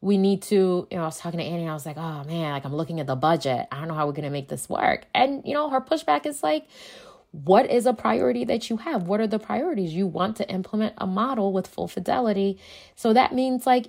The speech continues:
you probably have to pay for teacher training to ensure that you're able to <laughs> get folks who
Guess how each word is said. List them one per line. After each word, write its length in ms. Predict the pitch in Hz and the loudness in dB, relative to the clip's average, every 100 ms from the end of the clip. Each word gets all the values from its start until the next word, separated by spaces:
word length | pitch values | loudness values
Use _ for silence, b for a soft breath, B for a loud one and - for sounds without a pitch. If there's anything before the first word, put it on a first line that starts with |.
| - | -4
you 140 | 202 | -6
probably 320 | 254 214 240 | -2 0 2
have 100 | 233 | 2
to 80 | 233 | 2
pay 120 | 247 | 2
for 120 | 247 240 | 2 0
teacher 260 | 330 - | -2 -2
training 500 | - 160 151 151 156 - _ _ _ _ b b - | -4 -4 -4 -6 -8 -16 _ _ _ _ b b -4
to 140 | 214 | 2
ensure 240 | 196 - 226 | 4 4 2
that 120 | 220 | 4
you're 160 | 208 202 | 4 2
able 260 | 202 208 214 | 2 2 2
to 360 | 214 208 220 B B B | 2 4 4 B B B
<laughs> 280 | B - 180 | B -10 4
get 440 | 180 185 233 - _ _ _ | 6 8 4 -2 _ _ _
folks 720 | - 269 277 240 - - - - _ _ _ _ _ _ | -2 6 8 6 2 -12 -14 -18 _ _ _ _ _ _
who 320 | 254 240 214 | 0 0 0